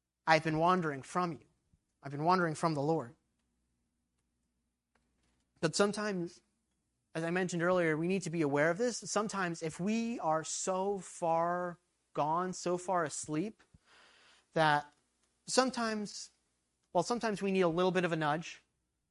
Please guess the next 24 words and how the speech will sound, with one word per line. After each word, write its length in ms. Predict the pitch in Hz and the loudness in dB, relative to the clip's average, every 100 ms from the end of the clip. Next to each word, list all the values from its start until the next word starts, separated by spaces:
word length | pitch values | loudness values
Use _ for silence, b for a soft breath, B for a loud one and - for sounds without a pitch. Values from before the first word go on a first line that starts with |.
| _ | _
Sometimes 640 | - 214 196 196 175 175 170 | 2 2 4 4 4 2 -2
we 120 | 185 | 0
need 120 | 185 | 0
to 60 | 156 | -2
be 80 | 160 | -2
shaken 420 | - 160 143 131 | 2 0 0 -8
back 200 | 120 - | -10 -12
on. 120 | 120 123 _ _ _ _ | -20 -20 _ _ _ _
We 100 | 180 | 0
need 140 | 185 196 | 0 0
to 60 | |
be 80 | 175 | -2
shaken 420 | - - 196 185 160 | 0 6 6 4 -4
to 80 | |
get 120 | 151 143 | -4 0
back 240 | 151 143 | 0 0
on 100 | 127 | -8
track. 420 | - 127 - - _ _ _ _ _ _ _ - | -8 -10 -12 -20 _ _ _ _ _ _ _ 2
Uh, 380 | 160 156 156 151 B B _ _ _ _ _ _ _ | 6 8 6 4 B B _ _ _ _ _ _ _
if 280 | 165 160 - | -4 -4 -2
you, 180 | 175 170 | 2 6
uh, 300 | 160 151 160 - _ _ - | 8 6 4 -2 _ _ -10
again, 360 | 156 151 156 | -2 -2 -2
d-, 80 | 156 | -6